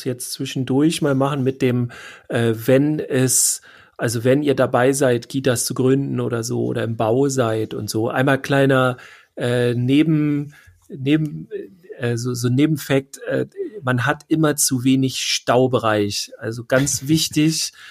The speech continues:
Speaker 1: ihr braucht viel Staubereich, wo ihr vom Spielzeug bis hin zu Mobiliar irgendwie, äh, alles, äh, deponieren könnt. Ganz wichtig, ha-, hat man immer in der Regel zu wenig. Und, ähm, ich hab's tatsächlich so, ich glaub, das hab ich auch schon mal erzählt hier,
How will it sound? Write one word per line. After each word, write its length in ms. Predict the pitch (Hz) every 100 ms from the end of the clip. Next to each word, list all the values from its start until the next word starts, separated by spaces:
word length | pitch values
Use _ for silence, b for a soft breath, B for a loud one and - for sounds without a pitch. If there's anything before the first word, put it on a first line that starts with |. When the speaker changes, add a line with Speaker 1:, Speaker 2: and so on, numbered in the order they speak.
| B B
Speaker 1:
ihr 140 | 135
braucht 400 | 127 127 135 -
viel 240 | - - 139
Staubereich, 880 | - 123 127 139 120 117 117 113 120
wo 140 | 120
ihr 400 | 131 117 117 120 b b b b b
vom 280 | - 151 151
Spielzeug 840 | 156 - 165 160 - 139 139 135 -
bis 220 | 135 -
hin 140 | 131
zu 160 | - 135
Mobiliar 840 | 135 135 135 120 123 120 127 135 135
irgendwie, 640 | 123 120 117 117 120 117
äh, 320 | - 110 110
alles, 600 | 113 120 113 107 - - 359
äh, 180 | 131 113
deponieren 560 | 117 131 139 131 131 120
könnt. 320 | 113 104 107
Ganz 220 | 131 131
wichtig, 400 | 135 131 117 104 B B B
ha-, 180 | 131 -
hat 180 | 127 143
man 100 | 131
immer 240 | 160 147
in 120 | 143
der 100 | 135
Regel 220 | 135 135 139
zu 220 | - 123
wenig. 420 | 135 147 143 143 b b b
Und, 400 | 190 214 247 - -
ähm, 500 | 156 156 156 156 -
ich 140 | 123 180
hab's 140 | 180
tatsächlich 500 | 151 151 175 196 -
so, 80 | 160
ich 80 | 147
glaub, 140 | 151
das 100 | 151
hab 80 | 151
ich 100 | 143
auch 100 | 143
schon 180 | - 139
mal 40 |
erzählt 380 | 123 - 170 175
hier, 240 | 156 151